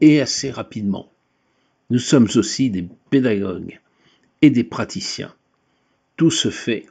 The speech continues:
en relation avec le terrain, avec vos préoccupations,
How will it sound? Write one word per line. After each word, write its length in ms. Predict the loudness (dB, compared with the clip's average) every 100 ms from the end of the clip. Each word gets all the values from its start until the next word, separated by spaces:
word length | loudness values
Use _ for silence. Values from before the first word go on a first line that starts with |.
| -4
en 160 | -4
relation 680 | -4 0 0 0 -4 -8 -8 _ _ -6
avec 540 | -6 -4 -8 -12 -20 _ _ _ _
le 220 | -6 -4 -4
terrain, 680 | -6 -2 0 2 0 -2 -8 _ _ _ _ _ _
avec 340 | -6 0 0 0
vos 260 | -4 -4
préoccupations, 960 | -2 2 2 0 -8 -8 -4 -2 -2